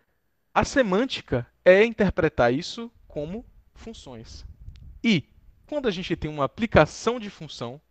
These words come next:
a coisa que a gente mais espera fazer, vamos dizer assim, é pegar esse termo que tá sendo, que tá sendo jogado na função, vamos dizer assim, e substituir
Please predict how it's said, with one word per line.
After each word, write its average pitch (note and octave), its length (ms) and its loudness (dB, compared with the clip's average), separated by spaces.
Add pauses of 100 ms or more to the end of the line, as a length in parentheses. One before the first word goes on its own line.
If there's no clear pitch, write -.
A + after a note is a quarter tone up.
a F3 80 -6
coisa F3 240 -6
que - 80 -8
a D3 60 2
gente D3+ 240 -12
mais D3 220 0
espera B2+ 340 -2
fazer, D3 640 2
vamos C3 240 -14
dizer A#2+ 280 -4
assim, - 360 -12 (560)
é D#3 260 6 (1120)
pegar D3 440 8
esse D3+ 300 -2
termo C3 720 -4 (480)
que C3 100 -4
tá C3 160 4
sendo, C3 720 -8
que - 100 -20
tá B2 140 -6
sendo C3 220 -8
jogado C#3 500 6
na C#3 80 -2
função, C3 540 -12
vamos C3 240 -10
dizer A#2 240 -8
assim, B2+ 340 -10 (300)
e - 80 -10
substituir G3 840 -4